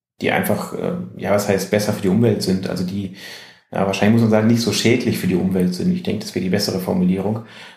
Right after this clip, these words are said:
Ähm, aber da haben wir halt leider keinen Einfluss drauf. Und, äh, für uns, also für mich jetzt persönlich ist es egal, ähm,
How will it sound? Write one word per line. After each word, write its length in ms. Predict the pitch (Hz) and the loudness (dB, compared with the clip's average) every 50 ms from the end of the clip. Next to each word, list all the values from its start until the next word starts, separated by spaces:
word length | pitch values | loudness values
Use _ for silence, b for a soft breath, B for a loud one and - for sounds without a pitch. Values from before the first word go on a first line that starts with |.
| B B _ _ | B B _ _
Ähm, 540 | - 101 98 95 95 95 92 92 92 90 90 - _ _ _ _ _ _ _ _ _ _ _ _ _ - - | 2 2 4 4 2 2 2 2 2 2 0 -6 _ _ _ _ _ _ _ _ _ _ _ _ _ -6 -2
aber 140 | 95 95 95 | 0 0 2
da 60 | 90 | 2
haben 100 | 104 104 | 4 4
wir 80 | 104 101 | 4 4
halt 80 | 95 | 4
leider 180 | 95 98 98 95 | 2 2 2 2
keinen 200 | - 92 90 90 | 2 2 2 2
Einfluss 340 | 90 98 - - 104 - - | 2 0 -2 -4 -6 -6 -6
drauf. 340 | - 90 90 90 - - | -6 -4 -4 -4 -6 -10
Und, 400 | - - - - 92 92 - - | -12 -14 -14 -14 -14 -14 -14 -12
äh, 160 | - - - - | -12 -12 -10 -10
für 200 | - - - 92 | -10 -6 -4 -2
uns, 540 | 87 95 113 117 113 113 - - - - - - | 0 0 2 2 0 0 -2 -6 -8 -10 -6 -4
also 140 | 120 101 | -4 -4
für 120 | - - 113 | 0 2 2
mich 120 | 120 127 | 4 4
jetzt 180 | 117 110 113 - | 4 2 2 2
persönlich 420 | - 101 98 98 107 123 123 117 | 0 2 2 4 4 4 4 2
ist 120 | 117 90 107 | 0 -2 -2
es 140 | 107 - | -4 -4
egal, 580 | 95 92 92 95 92 98 110 113 113 113 113 - | -4 -2 0 2 2 4 4 4 2 0 -2 -4
ähm, 500 | 101 101 101 98 98 98 95 98 98 - | -4 -4 -4 -4 -6 -6 -8 -8 -10 -12